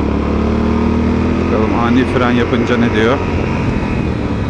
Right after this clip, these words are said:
Tık öne yığılıyor. Ama o da normal. Sonuçta iki bin on dört model bir makineyi kullanıyoruz şu anda. Evet.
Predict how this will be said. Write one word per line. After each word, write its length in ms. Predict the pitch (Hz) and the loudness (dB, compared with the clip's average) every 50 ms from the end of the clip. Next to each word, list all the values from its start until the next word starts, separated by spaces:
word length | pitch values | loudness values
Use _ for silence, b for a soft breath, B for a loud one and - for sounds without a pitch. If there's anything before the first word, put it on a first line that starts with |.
| - - - - - - - - - - | -2 -4 -4 -4 -4 -4 -4 -4 -2 -2
Tık 140 | 165 143 - | -2 0 0
öne 200 | 135 139 147 147 | 2 2 4 4
yığılıyor. 540 | 147 139 143 143 143 131 135 120 110 123 151 - - - - - - - - - - - - - - - - - - | 4 4 4 4 4 4 2 2 2 2 0 -2 -4 -4 -4 -4 -4 -4 -4 -4 -4 -4 -4 -4 -4 -4 -2 -2 -2
Ama 200 | 120 131 127 110 | 0 0 0 0
o 80 | 104 | 0
da 80 | 131 135 | 0 0
normal. 400 | 131 120 117 117 110 107 120 131 127 - - - - - - - - - - - - - - - - - - - - - - 98 | 0 0 0 0 0 0 -2 -2 -2 -4 -6 -4 -4 -4 -4 -4 -4 -4 -6 -6 -6 -6 -6 -6 -6 -4 -4 -4 -4 -4 -4 -4
Sonuçta 320 | 95 92 104 - - 123 | -4 -4 -4 -2 -2 -2
iki 260 | 117 98 98 107 101 | -2 -2 -4 -4 -2
bin 100 | 98 101 | -2 -2
on 180 | 107 104 98 98 | -2 -2 -2 -2
dört 220 | 104 104 92 95 | -2 -2 -4 -4
model 320 | 98 92 92 113 117 104 92 | -4 -2 -2 -2 -2 -2 -2
bir 80 | 95 | -2
makineyi 480 | 101 98 101 98 85 - 107 95 95 98 - - | -2 -2 -2 -2 -2 -2 -2 -2 -2 -2 -2 -4
kullanıyoruz 640 | 104 95 92 90 87 85 82 82 80 - - - | -4 -2 -2 -2 -4 -4 -4 -6 -6 -6 -6 -4
şu 100 | - 98 | -4 -2
anda. 280 | 95 87 85 - 123 127 - - - - - - - - - - - - - - - - - - - - - - - - - - - - - - - - - - - - - 127 131 131 - - - - - - - - - - - - - - - - - - - - - - - - 87 | -2 -2 -2 -2 -2 -2 -4 -6 -6 -6 -6 -6 -6 -6 -6 -6 -6 -6 -6 -8 -8 -8 -8 -10 -10 -10 -10 -8 -8 -8 -8 -6 -6 -6 -6 -8 -8 -8 -8 -8 -8 -8 -8 -8 -8 -8 -8 -8 -8 -8 -8 -8 -8 -8 -8 -8 -8 -8 -8 -8 -8 -8 -8 -8 -8 -8 -6 -6 -6 -4 -4
Evet. 160 | 95 104 113 | -4 -4 -4